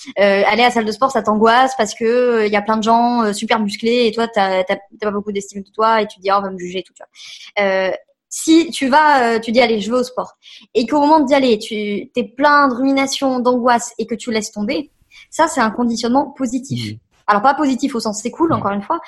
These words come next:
Speaker 1: mais positif au sens où ton cerveau, ce qu'il va se dire, c'est, « On a évité le pire pour aujourd'hui. » Et donc, la fois d'après, quand tu vas vouloir y aller, ton cerveau va dire, « Ah, attends, attends. <laughs> La dernière fois, j'ai trouvé une super solution, là, qui m'a sauvé la vie. Donc, euh, non, non, euh, cette fois, on va pas y retourner. »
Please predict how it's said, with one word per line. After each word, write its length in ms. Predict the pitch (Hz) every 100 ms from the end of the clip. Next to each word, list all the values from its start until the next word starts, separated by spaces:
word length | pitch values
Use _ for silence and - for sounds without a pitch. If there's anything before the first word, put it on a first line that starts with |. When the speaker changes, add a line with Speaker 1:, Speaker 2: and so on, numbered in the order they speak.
| - -
Speaker 1:
mais 80 | 220
positif 420 | 233 226 208 285
au 20 |
sens 200 | 233 277
où 40 | 269
ton 140 | 247
cerveau, 260 | 214 220 294
ce 80 | 302
qu'il 100 | 233
va 80 | 226
se 40 |
dire, 140 | 285
c'est, « 280 | 285 226 - _ _ - - - _ _ _ _ -
On 100 | 226
a 60 |
évité 180 | 214 214
le 60 | 220
pire 160 | 254 240
pour 120 | 220
aujourd'hui. » 340 | 208 214 185 - - -
Et 60 | 220
donc, 160 | 240
la 100 | 240
fois 140 | - 233
d'après, 280 | 208 - 302
quand 80 |
tu 100 | 240
vas 100 | -
vouloir 220 | 208 208 202
y 60 |
aller, 120 | 196 277
ton 80 | -
cerveau 200 | 220 226
va 120 | 220
dire, « 100 | 208
Ah, 200 | 214 208
attends, 140 | 202 202
attends. 160 | 202 180 -
<laughs> 680 | 262 220 214 - - 302 -
La 60 | 202
dernière 220 | 220 214
fois, 120 | 262
j'ai 100 | 233
trouvé 220 | 240 214
une 60 | 208
super 240 | 220 262
solution, 400 | 269 233 220 233
là, 140 | 208 180
qui 140 | -
m'a 100 | 185
sauvé 220 | 185 247
la 100 | 220
vie. 200 | 196 262
Donc, 160 | 277 202
euh, 60 | 196
non, 100 | 214
non, 180 | 233 208
euh, 80 | 180
cette 140 | 185
fois, 80 | 240
on 20 | 208
va 40 |
pas 80 | 220
y 40 |
retourner. » 300 | 214 214 214